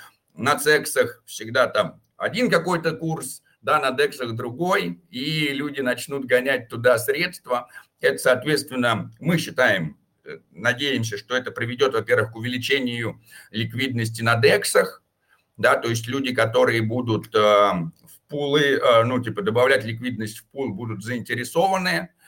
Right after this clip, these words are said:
э, и, э, и поначалу будет большая разница, поначалу, я думаю, будет вообще очень выгодно поарбитражить, покупать на цексе, перегонять и на дексе продавать, или на декс заливать в ликвидность и получать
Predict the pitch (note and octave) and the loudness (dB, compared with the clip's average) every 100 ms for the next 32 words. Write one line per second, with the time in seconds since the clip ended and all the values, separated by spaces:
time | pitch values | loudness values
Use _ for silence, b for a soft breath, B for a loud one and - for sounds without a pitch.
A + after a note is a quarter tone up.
0 | B B - A2 G#2 A2 G2+ G2+ G2+ G2 | B B -2 0 0 0 2 4 4 4
1 | F#2+ B2+ B2+ D3 C#3+ D3+ C#3+ C3+ C3 B2 | 2 -2 -2 0 2 2 2 0 0 2
2 | B2+ D3 B2 A#2+ D#3+ D3+ D3+ A2 A2 A2 | 2 4 4 4 2 0 -10 -16 -10 -6
3 | A2+ A2+ A#2+ A2+ A2+ A#2 A#2+ G2+ A2 A#2 | -6 -2 -2 -2 -4 -4 -6 -8 -10 -10
4 | A2 - B2 A2 A2 B2 A2 F#2+ F#2 A2 | -10 -8 -10 -8 -10 -10 -8 -10 -4 0
5 | A2 A2 A#2 C#3+ D#3 C#3+ C3+ - - G#2+ | 0 0 -2 2 4 2 -8 -14 -18 -8
6 | - B2+ A2 G#2+ - E3 D#3+ - - A2 | 2 2 2 -6 -2 2 2 0 -8 -8
7 | - A2 G#2 A#2 B2 C#3+ - G#2+ G2+ G2+ | -6 -8 -4 -6 -2 -4 -4 -12 -10 -6
8 | B2 B2+ A2+ G2+ F2 - G2 G#2+ B2 C#3 | -6 -8 -12 -12 -12 -6 -2 0 2 2
9 | - G#2 G2 G2 A2 B2 G#2+ G#2+ A2 A2 | 0 -12 -10 -6 -2 -2 -4 -6 -2 -2
10 | G#2 G#2 G#2 C#3+ C#3+ A#2+ A2+ F#2 F#2 F2+ | -4 -16 -10 -10 -6 -8 -8 -12 -14 -12
11 | F#2 F#2 A2+ A2 | -12 -2 -2 -2